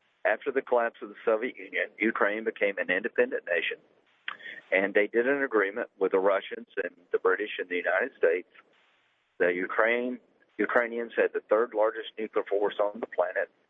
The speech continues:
to the Russians, with the understanding, "To do this, you will observe our territorial integrity, you will leave us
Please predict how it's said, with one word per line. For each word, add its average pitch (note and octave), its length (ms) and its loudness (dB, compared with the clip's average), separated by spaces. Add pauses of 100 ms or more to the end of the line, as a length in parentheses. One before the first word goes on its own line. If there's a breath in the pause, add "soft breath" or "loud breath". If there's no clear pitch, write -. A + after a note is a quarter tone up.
(240)
to - 1300 -10
the B2+ 100 2
Russians, G#2 440 0 (100)
with G2 140 2
the G#2+ 120 2
understanding, D#3+ 680 0 (760)
"To C#3 60 0
do A#3 200 0
this, F2 260 2 (100)
you A#2+ 140 2
will A2+ 320 4 (120)
observe A2+ 440 0
our G#2 160 2
territorial A2+ 640 0
integrity, A#2+ 600 0 (440)
you G#2+ 100 2
will G2 160 2
leave A#2 220 2
us A#2 100 2